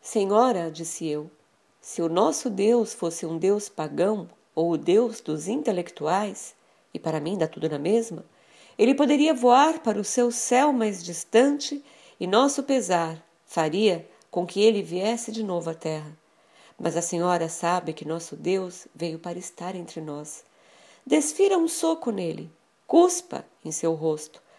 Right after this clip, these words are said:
açoite-o e finalmente crucifique-o. De que adianta? Minha filha, tudo isso já foi feito com ele." George Bernamus, Diário de um Padre Rural. Deixe-me ser franco.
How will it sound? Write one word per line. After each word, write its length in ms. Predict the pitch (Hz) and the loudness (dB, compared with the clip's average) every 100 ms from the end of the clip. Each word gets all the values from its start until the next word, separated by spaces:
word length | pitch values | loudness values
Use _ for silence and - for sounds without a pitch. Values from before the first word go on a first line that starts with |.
| _ _ _ | _ _ _
açoite-o 1000 | 175 - - 233 247 247 - - - - _ _ _ | -6 -6 0 6 6 6 -4 -8 -8 -10 _ _ _
e 60 | - | -6
finalmente 800 | - 277 262 226 226 302 330 302 | 0 4 6 6 6 4 2 -2
crucifique-o. 920 | 285 277 277 - 208 190 - 147 156 - _ _ | -2 -2 -4 -4 -4 -4 -6 -12 -12 -16 _ _
De 140 | - 262 | -10 -4
que 80 | 320 | -2
adianta? 580 | 302 240 240 269 233 185 _ _ _ _ | 0 0 0 -2 -8 -16 _ _ _ _
Minha 220 | 170 175 | -2 -2
filha, 420 | 175 202 208 180 - _ _ _ - | -2 -2 -2 -6 -12 _ _ _ -8
tudo 240 | 233 202 | -6 -2
isso 300 | 196 214 185 | -2 -4 -8
já 100 | 175 | -10
foi 160 | 175 175 | -8 -8
feito 300 | 170 170 - | -8 -10 -10
com 240 | 220 190 | -12 -8
ele." 260 | 147 156 160 _ _ _ _ _ _ - | -8 -10 -16 _ _ _ _ _ _ -16
George 480 | 156 202 202 180 | 0 2 2 -2
Bernamus, 840 | 170 175 175 180 196 214 254 - - _ _ _ _ | -4 2 2 2 -2 -8 -10 -12 -16 _ _ _ _
Diário 580 | 160 175 190 196 202 202 - | 0 4 6 4 0 -8 -12
de 120 | 196 | -2
um 120 | 226 214 | -2 0
Padre 360 | 156 143 151 | -4 -6 -6
Rural. 460 | 147 156 143 135 147 _ _ _ _ _ _ _ _ _ _ _ _ _ _ | -8 -8 -6 -8 -12 _ _ _ _ _ _ _ _ _ _ _ _ _ _
Deixe-me 400 | 233 392 392 311 | 4 6 6 2
ser 200 | 294 262 | 0 -2
franco. 520 | 254 - 160 156 - | -4 -6 -8 -8 -16